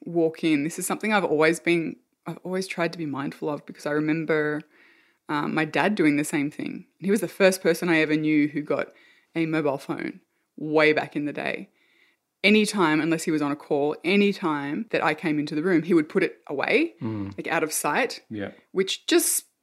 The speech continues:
Speaker 1: told me that that's what you do. We don't have conversations when a screen is present. And I try and do the same thing with the kids. Whether I'm working or procrastinating, I just put it down so they recognise that that is, like, a limit,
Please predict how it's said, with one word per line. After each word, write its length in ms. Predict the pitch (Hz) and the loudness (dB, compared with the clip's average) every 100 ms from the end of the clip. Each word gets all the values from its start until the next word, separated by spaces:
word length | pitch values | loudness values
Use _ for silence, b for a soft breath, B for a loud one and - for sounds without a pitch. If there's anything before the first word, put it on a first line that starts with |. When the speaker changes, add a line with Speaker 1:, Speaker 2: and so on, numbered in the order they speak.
| _ _ _ _ | _ _ _ _
Speaker 1:
told 340 | - 170 220 | 0 4 6
me 220 | 202 170 165 | 6 4 4
that 220 | 220 202 | 2 2
that's 320 | 156 - - - | 0 -2 -10 -6
what 200 | 180 190 | -4 -4
you 100 | 202 | -2
do. 280 | 311 165 147 | 2 2 2
We 100 | 185 | 4
don't 260 | 180 170 | 6 6
have 180 | 180 175 | 2 -4
conversations 800 | 196 175 - 156 - 160 220 233 | -4 -6 -6 -8 -6 -4 -4 -4
when 160 | 165 160 | -6 -6
a 60 | |
screen 360 | 170 - 147 151 | -8 -4 0 2
is 280 | 160 151 - - | 0 -4 -14 -4
present. 320 | 269 226 - | -2 -2 -4
And 240 | 156 156 160 B B - | -2 -2 -4 B B -4
I 120 | 196 | -2
try 220 | - 208 | 0 2
and 60 | 196 | 4
do 80 | 175 | 2
the 80 | |
same 240 | 175 190 175 | 0 0 0
thing 120 | 185 | -2
with 120 | 165 | -4
the 60 | 180 | -4
kids. 380 | - 247 151 - | -4 -2 -4 -2
Whether 180 | 185 185 | 2 4
I'm 240 | 180 175 _ | 4 0 _
working 580 | 180 190 190 190 185 175 | 2 4 4 2 -4 -4
or 380 | 147 151 151 156 | -2 -2 -2 -8
procrastinating, 880 | - 190 247 247 180 156 147 151 160 | -10 0 0 0 2 2 4 2 0
I 80 | |
just 180 | 175 185 - _ | -4 -6 -12 _
put 120 | - 180 | -10 -8
it 120 | - | -6
down 260 | 135 131 147 | -6 -6 -6
so 120 | 156 | -6
they 140 | 147 | -4
recognise 540 | 139 151 - 156 - - | -6 -8 -10 -10 -10 -10
that 180 | 170 165 | -10 -6
that 200 | 139 - | -8 -4
is, 400 | 170 156 156 - - | -4 -4 -10 -12 -12
like, 160 | 160 | -8
a 60 | 165 | -4
limit, 340 | 151 151 170 | -2 0 -2